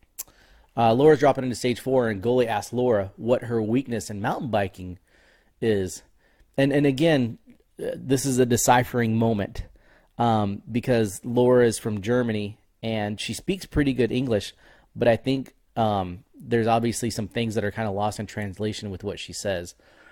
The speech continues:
But this is, this is, again, <laughs> kinda me deciphering. Laura replied with that, um,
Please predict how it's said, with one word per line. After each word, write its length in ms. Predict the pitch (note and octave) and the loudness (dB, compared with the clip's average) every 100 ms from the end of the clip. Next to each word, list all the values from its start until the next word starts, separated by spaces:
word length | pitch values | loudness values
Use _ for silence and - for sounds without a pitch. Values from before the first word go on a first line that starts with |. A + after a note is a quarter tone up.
| _ _ | _ _
But 360 | A#2+ D#3 B2 - | 4 6 6 -2
this 200 | C3+ B2+ | -4 -2
is, 200 | C3 A2+ | -2 -6
this 180 | B2 A#2 | -6 -6
is, 200 | A#2+ G#2 | -6 -8
again, 380 | - A2 A#2 G2+ - - | -8 -4 -4 -4 -10 -12
<laughs> 120 | D3+ | -10
kinda 220 | - A#2 A2 | -6 -4 -4
me 160 | A2 | -4
deciphering. 680 | G#2+ - G#2+ G#2+ G2 G2 F#2+ _ _ _ _ _ _ _ _ _ _ - | -6 -4 -2 -2 -6 -14 -14 _ _ _ _ _ _ _ _ _ _ 0
Laura 240 | C3 F3 | 6 6
replied 320 | D#3+ B2+ A#2+ | 6 2 0
with 200 | A2 A2+ - - - - _ _ _ | 2 -2 -6 -20 -20 -20 _ _ _
that, 440 | A#2+ B2 A2+ - - _ | -2 2 4 2 -8 _
um, 500 | B2 A#2 G#2+ F2+ F2 | -2 0 0 -2 -8